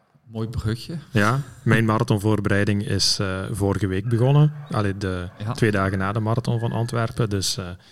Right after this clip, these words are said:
Speaker 2: het is, het is al marathon wat de klok slaat, bij wijze van spreken, de komende weken en maanden.
Speaker 1: Eh, je hebt geen excuses meer om geen te kunnen lopen, hè?
Speaker 2: Nee, je vindt er sowieso een, hè. En de kans dat hem uitgesteld wordt, die wordt, eh, die wordt relatief klein, want de bevestigingen van Rotterdam,
Speaker 1: Ja.
Speaker 2: Amsterdam, Eindhoven,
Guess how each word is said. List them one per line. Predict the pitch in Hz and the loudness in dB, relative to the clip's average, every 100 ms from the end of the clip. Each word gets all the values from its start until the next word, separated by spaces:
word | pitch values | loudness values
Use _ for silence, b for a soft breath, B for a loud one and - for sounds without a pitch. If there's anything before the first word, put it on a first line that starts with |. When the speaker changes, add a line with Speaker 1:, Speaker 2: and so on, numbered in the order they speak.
| B B B 98 | B B B -2
Speaker 2:
het | 107 | 0
is, | - | 0
het | - - | -2 -4
is | 92 - - | -4 -4 -4
al | 101 104 | -2 0
marathon | 101 113 - 104 | 0 0 0 0
wat | 101 | -2
de | - | -2
klok | - 104 | -2 -2
slaat, | - 120 113 | 0 -2 0
bij | 107 | -2
wijze | 101 101 | -2 -2
van | 98 | -2
spreken, | 95 - 92 101 | -4 -4 -4 -2
de | 101 | -2
komende | - 95 95 95 92 | -2 0 0 -2 0
weken | 95 95 101 | 0 0 -2
en | 92 | -4
maanden. | 87 87 85 87 - b b b b _ | -6 -8 -8 -10 -12 b b b b _
Speaker 1:
Eh, | 92 - | -18 -12
je | 135 | -6
hebt | - - | -6 -2
geen | 127 120 | 0 0
excuses | 120 - 147 147 147 | -2 0 2 4 4
meer | 147 139 | 6 4
om | 143 110 | 4 4
geen | 113 113 117 | 4 4 4
te | 127 | 0
kunnen | 127 117 98 | 0 2 0
lopen, | 95 117 107 | -2 -4 -2
hè? | 120 127 | 0 0
Speaker 2:
Nee, | 110 110 | 4 4
je | 101 | 4
vindt | 101 117 | 2 0
er | 104 | 2
sowieso | 120 113 98 95 | 4 4 2 0
een, | 92 90 | -2 -4
hè. | 90 - | -6 0
En | 107 | 0
de | |
kans | 101 117 123 | 4 4 4
dat | 131 | 4
hem | 107 | 4
uitgesteld | 117 - - 123 117 | 4 2 2 0 2
wordt, | 113 - | 0 0
die | 113 | -2
wordt, | 104 104 - - | 0 -2 -2 -6
eh, | 107 98 101 104 | -4 -4 -6 -2
die | 107 | 0
wordt | 104 107 | 0 0
relatief | 113 107 117 | 0 2 0
klein, | - 113 113 | 0 0 2
want | 113 104 | 4 2
de | 104 | 0
bevestigingen | 101 95 104 - 110 104 | 0 0 0 0 -2 -2
van | 101 95 | -4 -2
Rotterdam, | 101 101 95 98 101 | -2 -2 -2 -4 -2
Speaker 1:
Ja. | |
Speaker 2:
Amsterdam, | 101 - 107 98 98 98 | -4 -4 -4 -4 -6 -4
Eindhoven, | 101 107 104 104 101 101 | -4 -2 0 0 0 -4